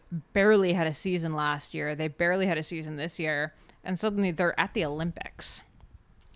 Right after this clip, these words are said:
So it's been a crazy year for track. It was a weird Olympics for track. And part of that was 'cause they hadn't really raced each other that much, so people didn't really know what to expect.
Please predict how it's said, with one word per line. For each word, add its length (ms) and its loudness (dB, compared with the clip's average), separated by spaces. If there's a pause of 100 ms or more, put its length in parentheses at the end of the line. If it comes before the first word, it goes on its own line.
(140)
So 180 2
it's 220 2
been 100 6
a 60 4
crazy 560 -2
year 260 2
for 140 -2
track. 380 0
It 100 0
was 180 0
a 100 4
weird 640 0
Olympics 540 2
for 160 -4
track. 540 -8 (760)
And 140 -4
part 160 4
of 40 4
that 120 4
was 80 -2
'cause 120 -6
they 80 -4
hadn't 260 -2
really 180 -6
raced 280 0
each 140 -2
other 400 -2 (540)
that 160 8
much, 240 0
so 320 4
people 280 4
didn't 340 2 (100)
really 380 2
know 260 4
what 280 2
to 100 -2
expect. 720 2